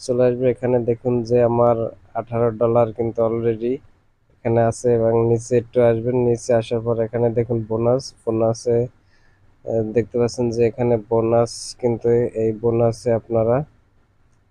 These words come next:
টাচ করে দেবেন। তো এখান থেকেই কিন্তু আপনাদের বোনাসটি দেব। তো কিভাবে আপনারা দেখবেন সে বিষয়টা দেখুন, ধৈর্য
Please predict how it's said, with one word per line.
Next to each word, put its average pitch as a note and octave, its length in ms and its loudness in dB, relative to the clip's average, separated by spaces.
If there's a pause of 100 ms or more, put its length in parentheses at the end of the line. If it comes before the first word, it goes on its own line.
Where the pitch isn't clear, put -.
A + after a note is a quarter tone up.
(260)
টাচ A2+ 220 0
করে G#2+ 240 -4
দেবেন। G2+ 300 -6
তো B2+ 80 0 (120)
এখান D3 280 -2
থেকেই D3+ 380 0
কিন্তু C#3 360 -2
আপনাদের A#2+ 500 0
বোনাসটি A#2 600 0
দেব। A2+ 160 -8 (720)
তো A#2+ 40 2 (140)
কিভাবে B2+ 440 0
আপনারা B2 460 2
দেখবেন A#2+ 440 0
সে - 220 -6
বিষয়টা G#2+ 460 -6
দেখুন, G#2 340 -6 (680)
ধৈর্য A2+ 300 0